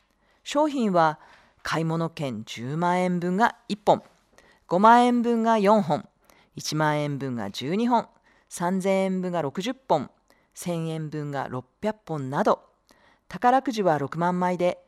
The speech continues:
なくなり次第終了です。当選番号は一月十三日午後一時半から、YouTubeの平取町商工会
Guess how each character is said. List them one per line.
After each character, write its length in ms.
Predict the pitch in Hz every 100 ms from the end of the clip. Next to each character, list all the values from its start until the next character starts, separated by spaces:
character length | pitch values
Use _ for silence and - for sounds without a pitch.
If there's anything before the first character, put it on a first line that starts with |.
| _
な 100 | 113
く 120 | - 131
な 100 | 131
り 100 | 123
次 180 | -
第 180 | 180 180
終 340 | - - 120 110
了 180 | 110
で 120 | 110 180
す。 180 | - _ _ _ _ _ -
当 180 | 220 240
選 240 | 262 240
番 240 | 233 233 190
号 160 | 147
は 160 | 131 - _
一 200 | - -
月 260 | 143 135 110
十 240 | - 170
三 260 | 208 233 214
日 300 | 147 - - _ _
午 120 | 156
後 120 | 143 117
一 200 | - 151
時 100 | 175
半 220 | 185 190
か 140 | 143
ら、 120 | 127 - _ _ _
YouTube 540 | 196 220 - 254 208 160
の 200 | 139 - _ _ -
平 200 | 160 180
取 240 | 185 175
町 240 | - 120 104
商 260 | - 160
工 220 | 165 170
会 240 | 165 -